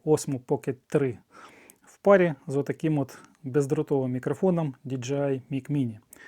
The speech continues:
Сподіваюсь, що ці два технічних гаджета допоможуть трохи підвищити якість мого контенту, а вам буде, е, ну,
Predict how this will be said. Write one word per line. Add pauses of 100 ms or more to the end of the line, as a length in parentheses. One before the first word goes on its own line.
(240)
Сподіваюсь,
що
ці
два
технічних
гаджета (100)
допоможуть (120)
трохи
підвищити
якість (100)
мого
контенту, (520)
а
вам
буде, (360)
е, (240)
ну,